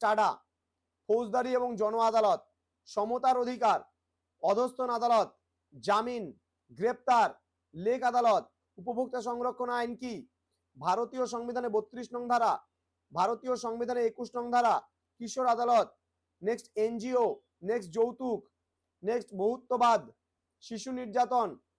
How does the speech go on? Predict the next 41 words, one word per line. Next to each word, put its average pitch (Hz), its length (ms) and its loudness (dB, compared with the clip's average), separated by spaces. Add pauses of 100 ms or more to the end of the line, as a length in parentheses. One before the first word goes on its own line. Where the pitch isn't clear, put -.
(140)
যৌন 226 220 2 (120)
হয়রানি, 240 400 0 (460)
হিভিয়াস, 226 560 4 (1200)
নারীর 196 440 -2
ওপর 240 220 -2
হিংসা 240 320 2 (500)
এবং 240 120 0 (140)
মহিলা 226 320 4
আদালত। 196 280 2 (400)
এই 240 160 4 (120)
কয়েকটা 254 320 2 (100)
প্রশ্ন 226 240 -2 (140)
পড়লে 233 200 0 (100)
তোমাদের 220 340 -2
কিন্তু 226 180 -6 (140)
আর 208 160 2
কোনো 220 180 -4
কিছু 220 220 -10
পড়ার 196 260 0
প্রয়োজন 202 260 -2
পড়বে 220 180 -4
না, 247 100 -6
তোমরা 214 200 -2
হান্ড্রেড 190 300 -6
পার্সেন্ট 214 320 -4
কমন 208 200 -2 (100)
পাবেই 190 300 -2
পাবে। - 180 -4 (400)
তো 214 120 -8
স্টুডেন্টস, 254 400 -6
জ্ঞানজ্যোতি 233 380 -2
কোচিং 220 260 -4
সেন্টার 202 260 -2
অফিসিয়াল 220 300 -8
YouTube 233 220 -14
চ্যানেলে 247 280 -6
তোমাদের 359 240 -2
আরো 175 120 0
একবার 208 220 -6
স্বাগত 214 300 -6
জানাই। 247 220 -2